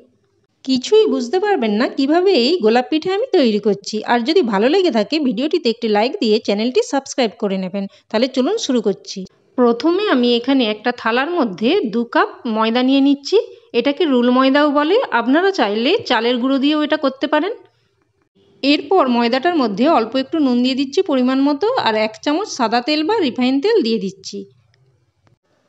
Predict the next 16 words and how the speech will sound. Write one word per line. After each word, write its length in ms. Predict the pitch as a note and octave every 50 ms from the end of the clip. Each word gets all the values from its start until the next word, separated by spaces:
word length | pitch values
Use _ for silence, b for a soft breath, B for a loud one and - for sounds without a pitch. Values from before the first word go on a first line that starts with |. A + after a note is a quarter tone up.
| _ -
তেলটা 480 | D4 C#4+ D#4+ F4+ G4+ G4+ - B3 A3+ A3+ C4 F4
ময়দার 380 | D#4 A#3 A#3 B3 A#3+ D4 D#4 F4
মধ্যে 360 | F4+ D#4+ B3 G#3 F3 - A3+ D4+
খুব 260 | F#4+ - - D#4+ D#4+ B3 F#3+
ভালো 280 | G#3 F#3+ G#3 A3+ A#3+ B3
করে 200 | B3 D#4 E4 A4 B4+ G#4
মিশিয়ে 340 | B3 B3 A#3+ - C#4+ C#4+ D4
নিচ্ছি। 360 | D4 D4+ D4 D4 - - G4 B4+ - - - - _ _ _ _ _ _ _ - -
প্রথমে 320 | B3 B3 - D#4 E4+ F#4 F4+
তেলটা 360 | E4 C4 B3+ B3+ B3+ D4 C#4+
দিয়ে 180 | C4 C#4+ E4 F4+
ভালো 260 | D4 C4+ A3+ A#3 A#3+
করে 200 | A#3 D4+ D#4+ G#4+ A4+ G4+
মিশিয়ে 360 | B3+ A#3+ A#3 - - D4 D4+
নিতে 220 | D4 D4 C#4 C#4+ D4+
হবে। 220 | C#4+ D4+ C#4+ F#4